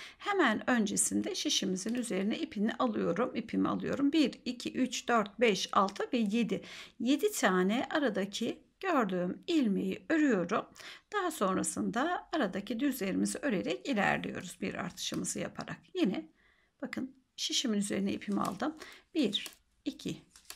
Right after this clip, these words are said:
üç, dört, beş, altı ve yedi. Tekrar artışımı yaptım ve ara ilmeklerimi örüyorum. Yani buradaki ilmeğimiz, e, bir tanenin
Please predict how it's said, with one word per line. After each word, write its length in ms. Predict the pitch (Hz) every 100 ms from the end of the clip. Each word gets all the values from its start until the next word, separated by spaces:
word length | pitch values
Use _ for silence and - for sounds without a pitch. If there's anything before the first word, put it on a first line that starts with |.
| -
üç, 440 | 240 - - - - _ _ -
dört, 500 | 185 175 - - - - - - _ _ _ - - - _ _ _ -
beş, 580 | 196 160 - - - - - - _ _ _ _
altı 520 | 202 180 175 - 302 - _ _ _ _ -
ve 100 | 262
yedi. 560 | 285 220 190 180 175 - - - -
Tekrar 420 | 453 - 196 -
artışımı 560 | 190 190 - - 196 -
yaptım 440 | 202 - - 320 - -
ve 180 | 302 -
ara 200 | 285 233
ilmeklerimi 680 | 202 196 180 - 208 220 254
örüyorum. 340 | 208 185 196
Yani 280 | 415 277 247
buradaki 520 | 359 - 233 - 254 311 - - - -
ilmeğimiz, 840 | 302 262 220 190 185 208 311 - - -
e, 380 | 202 196 208 - - - -
bir 300 | 214 302 311
tanenin 760 | 214 196 196 196 240 254 -